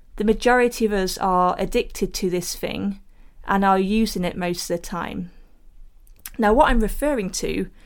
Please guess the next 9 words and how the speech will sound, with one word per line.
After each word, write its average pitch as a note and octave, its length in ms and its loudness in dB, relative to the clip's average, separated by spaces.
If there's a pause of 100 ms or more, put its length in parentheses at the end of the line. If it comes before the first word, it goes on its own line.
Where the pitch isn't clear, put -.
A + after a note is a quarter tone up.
(240)
is G3 160 0
our F#3 100 4
mobile F3 360 0
phones. - 640 -6 (1600)
When C#4+ 120 6
my D4+ 100 6
baby C4 340 2
came F#3+ 300 -4
along, D#3+ 420 -4